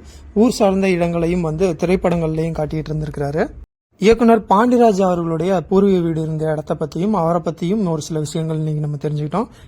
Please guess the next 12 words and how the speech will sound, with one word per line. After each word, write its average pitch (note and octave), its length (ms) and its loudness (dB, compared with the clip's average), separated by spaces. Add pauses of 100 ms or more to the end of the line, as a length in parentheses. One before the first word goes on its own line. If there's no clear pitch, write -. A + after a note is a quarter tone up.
இதே G#3+ 220 6
மாதிரி G#3+ 300 4
மேலும் A#3+ 400 2
ஒரு F#3+ 160 0
நல்ல F3+ 280 -2
வீடியோல F3+ 300 0
உங்களை D#3+ 260 0
வந்து D#3 160 -4
சந்திக்கிறேன். D3+ 500 -4 (300)
அதுவரை A#3 400 4
உங்களிடமிருந்து F3 680 0
விடைபெறுவது D3+ 640 -2